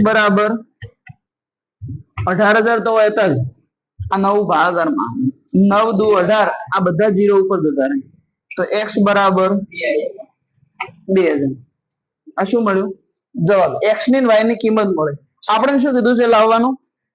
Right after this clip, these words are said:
કે તેમની, એટલે કે બંનેની માસિક આવક શોધો. આવકનો ગુણોત્તર શું હતો? આ. આવકને આપણે શું ધાર્યું હતું? એક્સ. તો એક્સ બરાબર બે હજાર આવ્યું. તો આ ભાઈની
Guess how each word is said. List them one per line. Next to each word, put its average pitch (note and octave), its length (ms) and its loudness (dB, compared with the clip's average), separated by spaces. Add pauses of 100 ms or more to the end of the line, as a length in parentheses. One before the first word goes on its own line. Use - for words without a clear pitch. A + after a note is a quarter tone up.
(160)
કે A3+ 260 -2
તેમની, A#3+ 400 0
એટલે A#3 280 -2
કે A#3+ 100 4
બંનેની A3+ 440 2
માસિક G#3 580 -2 (120)
આવક A#3 340 2
શોધો. F#3 440 0 (440)
આવકનો C4 360 2
ગુણોત્તર C4 460 0
શું B3+ 160 2
હતો? G#3+ 400 0 (160)
આ. E3+ 200 0 (380)
આવકને B3+ 300 4
આપણે B3+ 180 2
શું B3+ 160 0
ધાર્યું G#3+ 300 4
હતું? A3+ 220 2 (460)
એક્સ. G#3+ 180 -4 (300)
તો A3+ 80 -2
એક્સ A#3+ 340 -2
બરાબર A#3+ 340 2
બે G#3+ 120 2
હજાર G3 280 2
આવ્યું. F#3 220 2
તો - 320 -6
આ A#3 300 0
ભાઈની A#3 360 0